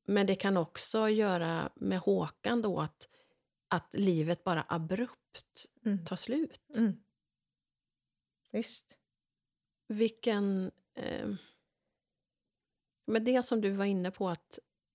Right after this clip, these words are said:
Speaker 1: leva <laughs> livet. För att vi har ingen aning. Men också att ta vara på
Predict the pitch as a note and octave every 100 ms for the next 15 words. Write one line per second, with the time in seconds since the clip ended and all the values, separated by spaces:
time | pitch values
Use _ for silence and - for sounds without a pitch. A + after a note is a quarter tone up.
0 | _ _ G#3 G#3 F3 E3+ G3+ F#3+ - -
1 | - - - - - - - - - -
2 | - G3+ G3 F#3+ F3+ F#3+ G3+ F#3+ F#3+ G3
3 | F3 F#3 A#3 E3 D#3+ _ _ _ _ _
4 | - G#3+ G#3 F#3 - - F#3+ - G3 F#3+
5 | A3 G#3 E3+ E3 G#3+ A#3+ - - F3 D#3
6 | -